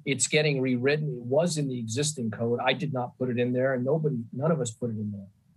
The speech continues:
But, uh, it's, it's something that we're looking at to improve the language on. And maybe, um, that kind of dovetails with what you're saying. Maybe there is sort of a, a process that would slow down the demolition a little bit.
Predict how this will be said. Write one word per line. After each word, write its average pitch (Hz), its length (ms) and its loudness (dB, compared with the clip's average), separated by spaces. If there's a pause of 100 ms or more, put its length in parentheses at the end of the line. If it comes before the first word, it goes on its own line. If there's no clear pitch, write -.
(180)
But, 127 280 2
uh, 123 320 4
it's, 131 340 -4
it's 156 180 0
something 156 420 2
that 135 120 0
we're 135 160 0
looking 135 380 0
at 127 260 0 (440)
to 131 420 0
improve 156 420 0
the 127 100 0
language 147 420 4
on. 131 260 -2
And 131 140 -4
maybe, 143 520 2 (600)
um, 135 260 0
that 156 200 2
kind 151 140 2
of 117 140 0
dovetails 139 560 2
with 127 120 -6
what 131 200 -2
you're 131 100 -4
saying. 135 520 2
Maybe 151 260 0
there 139 220 2
is 123 180 0
sort 143 220 2
of 123 120 -2
a, 123 360 0 (720)
a 147 60 0
process 151 640 2
that 151 120 -4
would 131 120 -4
slow 156 420 2
down 151 500 2
the 131 60 -6
demolition 139 640 0
a 117 40 -6
little 185 260 4
bit. 123 320 -2